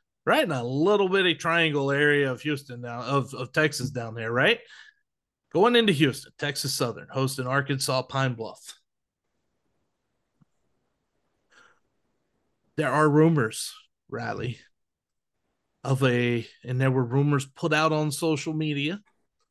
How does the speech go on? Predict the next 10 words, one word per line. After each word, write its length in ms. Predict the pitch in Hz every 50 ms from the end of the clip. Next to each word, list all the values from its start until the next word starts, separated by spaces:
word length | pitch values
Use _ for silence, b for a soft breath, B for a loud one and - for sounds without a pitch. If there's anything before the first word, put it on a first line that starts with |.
| _ _ _ _ _ _ _ _ _ _ _ _ _ _ _ _ _ _ _ _ _ _ _ _ _ _ _ _ _ -
unsubstantiated, 1160 | - 160 170 180 143 - 240 214 - - - 180 160 156 147 - 135 123 123 120 113 147 160 - _ _ _ _ _ _ _ _ _ _ _ _ _ _ _ -
of 580 | 135 139 143 139 135 135 135 135 135 - - - _ _ _ _ _ _ _ _ _ _ _ _ _ _ _ _ _ _ _ _ _ _ _ _ _ _ _
Clarence 420 | - 143 139 139 147 147 139 -
McKinney, 640 | - 180 180 - - 156 139 127 123 123 123 120 - _ _ _ _ _ _ _ _ _ _ _ _ _ _ _ _ -
n-, 220 | 127 127 135 135 - _ _ _
his 240 | - - - 135 135
contract 560 | - - 147 143 143 135 - 139 120 123 101
not 300 | 127 131 127 131 127 123
being 220 | 120 135 135 135 135
renewed 480 | 131 131 131 135 139 135 117 110 110